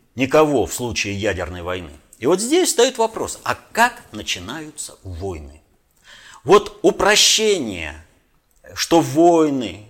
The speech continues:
Запад или любая страна начинает только тогда, когда она считает, что не будет им причинен неприемлемый ущерб, но это упрощение на уровне дебилизма,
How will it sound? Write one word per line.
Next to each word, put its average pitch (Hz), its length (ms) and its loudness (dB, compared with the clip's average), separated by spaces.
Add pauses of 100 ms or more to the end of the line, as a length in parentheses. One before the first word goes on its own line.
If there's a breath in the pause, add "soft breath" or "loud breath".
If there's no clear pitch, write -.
(100)
Запад 120 580 -2
или 110 220 -6
любая 123 360 -2
страна 123 480 -6
начинает 101 680 -8 (180)
только 156 580 6
тогда, 117 600 0
когда 107 760 0 (360 loud breath)
она 117 240 -4
считает, 113 480 0
что - 200 -8
не 127 140 -2
будет 113 440 -8
им 101 160 -8
причинен 101 520 -6
неприемлемый 92 840 -10
ущерб, - 440 2 (1160 soft breath)
но 160 140 8
это 170 160 8
упрощение 160 1160 4
на 113 200 2
уровне 147 380 4
дебилизма, 107 880 -4